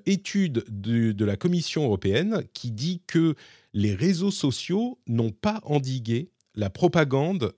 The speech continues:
euh, et la désinformation pro-russe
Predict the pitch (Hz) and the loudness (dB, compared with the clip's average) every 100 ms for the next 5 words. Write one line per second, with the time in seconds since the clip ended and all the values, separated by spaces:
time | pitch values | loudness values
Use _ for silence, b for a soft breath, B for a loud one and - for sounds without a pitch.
0 | 120 110 104 101 101 123 101 117 151 147 | 0 2 2 0 0 0 0 0 -2 0
1 | 147 120 - 165 175 b b b b - | 2 0 0 -4 -4 b b b b 2
2 | 175 190 151 190 - - | 6 6 6 -2 -8 -12